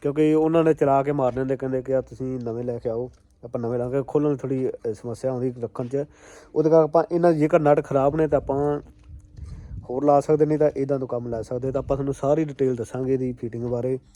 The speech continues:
ਕਿਹੜੇ ਹਿਸਾਬ ਨਾਲ ਤੁਸੀਂ ਥ੍ਰੈਸ਼ਰ ਦੀ ਫਿਟਿੰਗ ਕਰ ਸਕਦੇ ਹੋ, ਕਿਵੇਂ ਥ੍ਰੈਸ਼ਰ ਇਹਦਾ ਬੰਨ੍ਹਿਆ ਜਾ ਸਕਦਾ। ਬਾਕੀ ਅਣਜਾਣ ਬੰਦੇ ਦੇ ਵੱਸ ਦਾ ਰੋਗ ਨਹੀਂ ਗਾ ਇਹ, ਕਿਉਂਕਿ ਇਹਦੇ ਵਿੱਚ ਮਾਸਾ ਵੀ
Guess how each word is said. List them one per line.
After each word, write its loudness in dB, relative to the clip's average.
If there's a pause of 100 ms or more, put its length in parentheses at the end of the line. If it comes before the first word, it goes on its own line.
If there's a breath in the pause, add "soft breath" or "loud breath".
(380 soft breath)
ਕਿਹੜੇ 2
ਹਿਸਾਬ 2
ਨਾਲ 0
ਤੁਸੀਂ -2
ਥ੍ਰੈਸ਼ਰ -6
ਦੀ -6
ਫਿਟਿੰਗ -6
ਕਰ 0
ਸਕਦੇ -4
ਹੋ, 2 (480 soft breath)
ਕਿਵੇਂ 0 (100)
ਥ੍ਰੈਸ਼ਰ -2
ਇਹਦਾ 0 (880)
ਬੰਨ੍ਹਿਆ -2
ਜਾ 4
ਸਕਦਾ। 4
ਬਾਕੀ 4
ਅਣਜਾਣ 6
ਬੰਦੇ 4
ਦੇ 2
ਵੱਸ -2
ਦਾ -2
ਰੋਗ -2
ਨਹੀਂ 0
ਗਾ 4
ਇਹ, -2 (380 loud breath)
ਕਿਉਂਕਿ 2
ਇਹਦੇ 6
ਵਿੱਚ 4 (140)
ਮਾਸਾ 2
ਵੀ 4